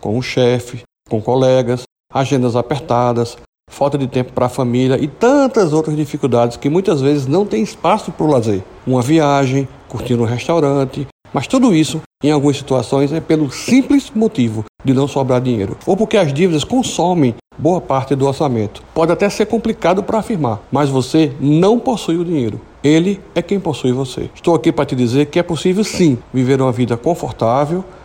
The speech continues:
sair e se divertir, possuir bens e aumentar o seu patrimônio, e não passar pela vida somente com todo o estresse do cotidiano.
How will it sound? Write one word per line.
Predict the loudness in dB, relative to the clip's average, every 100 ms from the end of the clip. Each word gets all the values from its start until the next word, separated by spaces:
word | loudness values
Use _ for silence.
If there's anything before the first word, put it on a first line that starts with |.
| -20
sair | -16 -2 2 2 2
e | -2
se | -4
divertir, | -2 0 0 -2 -4 -4 -6 -4
possuir | 0 2 2
bens | 4 4 4 0 -6 -2
e |
aumentar | 0 0 0
o | -2
seu | -2 -4
patrimônio, | -2 0 0 0 -2 -4
e | 0
não | 2 4 4
passar | 2 -2 -2 -2
pela | 0 0
vida | -2 -4 -6 -8 _ -10
somente | -2 0 0 0
com | -4
todo | 0 2 2
o | 0
estresse | 0 0 0
do | -2
cotidiano. | -2 0 0 0 0 -2